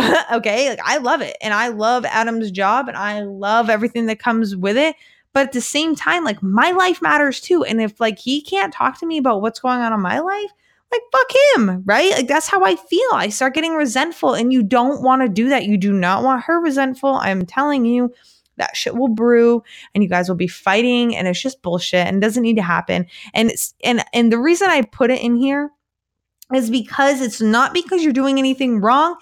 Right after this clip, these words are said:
It's because you're doing a lot of things right. All of these points are because you're, you're a good fucking police officer. You're a sheepdog. You're fucking, you know, you're, um, I can't think of the word right now.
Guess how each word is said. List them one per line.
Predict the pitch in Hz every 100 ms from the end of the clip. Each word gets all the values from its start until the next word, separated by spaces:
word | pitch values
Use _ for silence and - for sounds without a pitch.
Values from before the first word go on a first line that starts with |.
| - - -
It's | 269
because | 277 269
you're | 247
doing | 214 262
a | 233
lot | 202 226
of | 285
things | 285 269 247 196
right. | 180 185 170 - - - -
All | 269
of | 370 392
these | 427 -
points | - 269 294 311 - - _ - _ _ -
are | 233
because | 233 - 277 220
you're, | 247 220
you're | 208 208 196 - -
a |
good | 175 175 240 262 262 - _ -
fucking | 226 226 233 220 214 -
police | - 196 196 170
officer. | 170 - 180
You're | 185 170
a | 175
sheepdog. | - 254 254 269 254 254 185
You're | 170
fucking, | - 220 214 208 196 185
you | 208 202
know, | 196 202 202 _ _ _
you're, | 190 190 170 160 - -
um, | 175 - 190 - _ _ _ _ _ _ _ - _ _ _ _ _ _ _ _
I | 202
can't | - 196
think | 180
of | 175
the | -
word | -
right | - -
now. | -